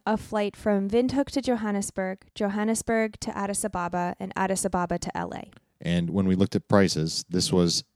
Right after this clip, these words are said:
Speaker 2: by far the most economical thing. It was half,
Speaker 1: Fifty percent.
Speaker 2: half the price. And actually, duration-wise, the sh-, around the shortest duration possible,
Speaker 1: Mm-hmm.
Speaker 2: which is to say it was thirty hours.
Speaker 1: <laughs> Yeah.
Speaker 2: Um,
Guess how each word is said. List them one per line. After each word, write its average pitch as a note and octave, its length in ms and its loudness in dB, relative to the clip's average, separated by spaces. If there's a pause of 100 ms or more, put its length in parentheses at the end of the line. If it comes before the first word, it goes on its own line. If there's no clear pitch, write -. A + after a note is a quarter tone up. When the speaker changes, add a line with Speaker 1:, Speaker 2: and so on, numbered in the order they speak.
(280)
Speaker 2:
by F2+ 260 2
far E2 440 4 (240)
the D#2+ 100 -4
most F#2 300 4
economical D#2 500 0
thing. C#2+ 240 -6
It C#2+ 40 -6
was C#2 100 -6
half, F2 300 -2
Speaker 1:
Fifty A3 260 -2
percent. - 320 -10
Speaker 2:
half - 460 -2
the - 80 -2
price. D2+ 520 2 (160)
And G2 160 0
actually, F2+ 540 4
duration-wise, F2 960 2 (580)
the F2 200 4 (220)
sh-, - 180 -8
around G2+ 560 6
the F#2 80 4
shortest F2 380 4
duration D#2 380 0
possible, G#3 420 0
Speaker 1:
Mm-hmm. G#3 100 -2
Speaker 2:
which E2+ 180 -2
is D#2+ 240 2 (320)
to - 100 -2
say D2+ 380 4
it C#2 100 -2
was C#2+ 200 -2
thirty D2+ 360 2
hours. A#1+ 320 0
Speaker 1:
<laughs> - 0 -
Yeah. C4+ 240 6 (600)
Speaker 2:
Um, C#2+ 440 -4